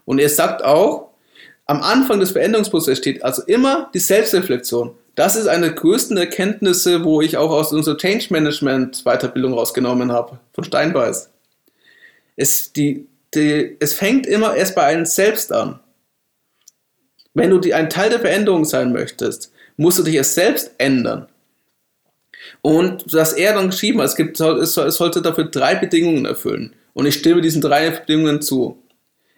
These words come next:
Erstens, du musst offen für eine Um-, für die Umwelt sein. Wertschätzend und partnerschaftlich, also optimistisch.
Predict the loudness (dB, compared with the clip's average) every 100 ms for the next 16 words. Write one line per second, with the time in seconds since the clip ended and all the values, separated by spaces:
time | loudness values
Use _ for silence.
0 | -2 0 0 2 2 0 -2 -16 _ _
1 | _ _ 0 2 4 2 0 -8 -10 0
2 | 0 2 -2 0 0 0 -2 -2 0 2
3 | 4 2 2 -2 -2 -4 -10 _ _ _
4 | 0 2 2 0 0 0 -2 -4 -4 -2
5 | -2 -2 -2 -2 -2 -4 -2 -2 0 0
6 | 2 2 2 0 -6 -8 -10